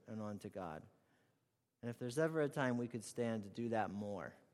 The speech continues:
it's today. And then lastly, and we could probably go on, I don't know, lastly, but the,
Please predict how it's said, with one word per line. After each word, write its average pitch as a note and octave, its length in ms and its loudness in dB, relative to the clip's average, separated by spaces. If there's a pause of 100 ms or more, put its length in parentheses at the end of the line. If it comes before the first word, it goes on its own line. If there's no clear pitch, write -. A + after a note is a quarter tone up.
(1400)
it's G2 200 -10
today. F2 420 -4 (3000)
And C3+ 120 2
then C3+ 140 6
lastly, C3+ 720 4 (1700)
and G#2+ 160 -2
we G#2+ 80 -2
could - 120 -20
probably A2 340 2
go G#2+ 200 -2
on, G#2+ 340 2 (180)
I A2 60 -8
don't A2 80 -2
know, G2+ 120 -2
lastly, G#2 600 2
but A2+ 180 -2
the, C3+ 100 0